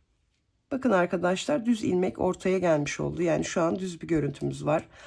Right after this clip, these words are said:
Ama üç tane ilmeği birlikte alarak kesseniz bu şekilde bu görüntüyü elde edemezsiniz. Üç tane ilmeğimi kestikten sonra beş tane ilmeğimi haroş olarak örüyorum. Bir,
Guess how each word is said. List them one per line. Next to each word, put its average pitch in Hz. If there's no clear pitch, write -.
Ama 226
üç -
tane 226
ilmeği 226
birlikte 226
alarak 208
kesseniz 208
bu 180
şekilde 170
bu 247
görüntüyü 214
elde 190
edemezsiniz. 165
Üç -
tane 190
ilmeğimi 180
kestikten -
sonra 160
beş 220
tane 170
ilmeğimi 175
haroş 185
olarak 165
örüyorum. 156
Bir, 185